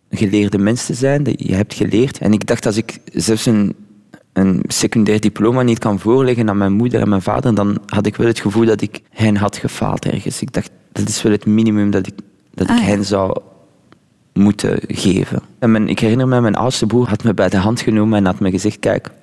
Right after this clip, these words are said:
Speaker 1: het maakt me niet zoveel uit wat je doet met je leven, als je wilt gaan dansen, als je dit en dat.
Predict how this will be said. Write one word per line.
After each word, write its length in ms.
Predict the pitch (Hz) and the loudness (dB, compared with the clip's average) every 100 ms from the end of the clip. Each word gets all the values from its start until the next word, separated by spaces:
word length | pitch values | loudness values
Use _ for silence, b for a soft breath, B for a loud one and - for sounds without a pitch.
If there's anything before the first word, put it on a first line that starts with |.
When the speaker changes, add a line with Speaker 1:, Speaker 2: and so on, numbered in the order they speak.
| _ _ | _ _
Speaker 1:
het 100 | - | 0
maakt 200 | 107 104 | 0 2
me 60 | 113 | 0
niet 140 | 120 | 2
zoveel 260 | 131 113 113 | 2 2 2
uit 160 | 107 - | 2 -2
wat 160 | 98 | -4
je 100 | 101 | -4
doet 340 | 92 160 - - _ _ _ _ _ _ _ | -2 -4 -6 -20 _ _ _ _ _ _ _
met 180 | - 113 | -2 0
je 80 | 127 | 2
leven, 220 | 113 131 | 2 0
als 160 | 131 - | 0 -2
je 80 | 107 | 0
wilt 120 | 101 | 0
gaan 200 | - 98 | 0 -2
dansen, 340 | 101 117 135 | 0 -2 0
als 140 | 107 - | -2 -2
je 80 | 95 | -2
dit 200 | 110 - | -2 0
en 100 | 101 | 0
dat. 140 | - | 0